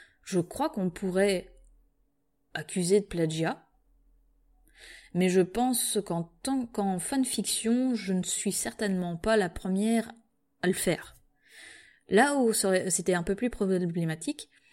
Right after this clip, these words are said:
c'est que pour contraste, je me suis posé longtemps la question sur une des races, euh, de, de mon univers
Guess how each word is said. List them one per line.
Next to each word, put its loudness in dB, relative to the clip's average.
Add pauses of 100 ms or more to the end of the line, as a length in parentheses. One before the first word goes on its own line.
(260)
c'est 2
que 4
pour -2
contraste, 2
je -4
me 2
suis -6
posé 0
longtemps 2
la 2
question -4
sur -8
une 6
des 2
races, 0
euh, 0
de, -2
de -2
mon 2
univers 2